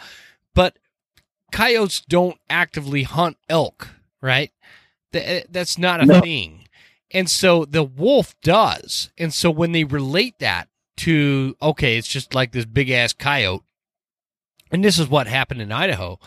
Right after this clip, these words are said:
Speaker 1: is
Speaker 2: Oh, they'll kill everything, dude. It's
Speaker 1: Yeah,
Speaker 2: not
Speaker 1: the,
Speaker 2: just
Speaker 1: the,
Speaker 2: that.
Speaker 1: it, it's like fucking scorched earth. And, and so these, these elk, they, they don't understand that, that they need to be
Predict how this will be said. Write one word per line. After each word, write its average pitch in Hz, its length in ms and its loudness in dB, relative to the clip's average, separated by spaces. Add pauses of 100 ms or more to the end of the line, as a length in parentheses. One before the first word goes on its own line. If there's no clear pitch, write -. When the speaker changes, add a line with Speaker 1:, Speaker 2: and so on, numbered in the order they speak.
(480)
Speaker 1:
is 165 260 -6
Speaker 2:
Oh, 131 120 4
they'll 131 200 2
kill 160 240 2
everything, 160 480 0
dude. 117 200 2
It's 165 140 0
Speaker 1:
Yeah, 240 100 2
Speaker 2:
not 156 120 2
Speaker 1:
the, 165 60 -2
Speaker 2:
just 180 140 2
Speaker 1:
the, 185 100 0
Speaker 2:
that. 170 220 0 (240)
Speaker 1:
it, 226 200 0
it's 214 200 -2
like 196 180 -4
fucking 220 320 -2
scorched - 560 -2
earth. - 340 -4 (400)
And, 180 200 -2
and 175 180 -4
so 156 400 2
these, 156 560 -2
these 160 400 -6 (680)
elk, 208 380 2
they, 160 240 -2
they 165 160 0
don't 185 380 2
understand 175 880 -4
that, 135 200 -4
that 135 300 -12
they 143 100 0
need 170 240 -4
to 202 60 -4
be 156 400 -4